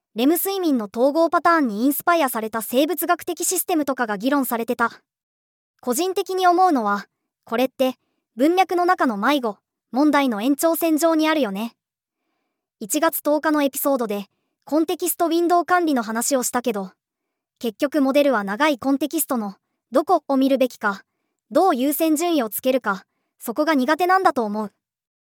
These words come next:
研究チームは、大規模モデルがどう記憶するかは、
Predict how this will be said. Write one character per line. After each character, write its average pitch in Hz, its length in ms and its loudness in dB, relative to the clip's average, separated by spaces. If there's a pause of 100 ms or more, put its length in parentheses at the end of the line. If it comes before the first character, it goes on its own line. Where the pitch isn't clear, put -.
(280)
研 330 180 2
究 370 220 -2
チ 392 160 -4
ー 359 80 0
ム 247 100 2
は、 202 240 -2 (460)
大 269 160 4
規 339 180 0
模 370 80 4
モ 381 120 2
デ 370 100 2
ル 294 80 2
が 226 120 -2
ど 294 180 2
う 302 40 0
記 269 160 -2
憶 - 140 -6
す 254 120 -4
る 262 80 2
か 240 120 -2
は、 190 220 -4